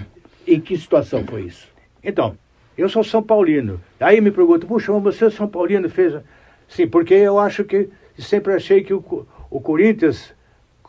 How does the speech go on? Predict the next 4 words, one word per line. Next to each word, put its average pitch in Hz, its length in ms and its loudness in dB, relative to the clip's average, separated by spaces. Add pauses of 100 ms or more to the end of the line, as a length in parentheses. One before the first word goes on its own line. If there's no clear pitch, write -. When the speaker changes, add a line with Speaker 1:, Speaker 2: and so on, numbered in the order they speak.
(100)
Speaker 2:
ah, 156 600 2 (560)
como 196 240 2
ins-, - 180 -2
instituição, 139 840 -4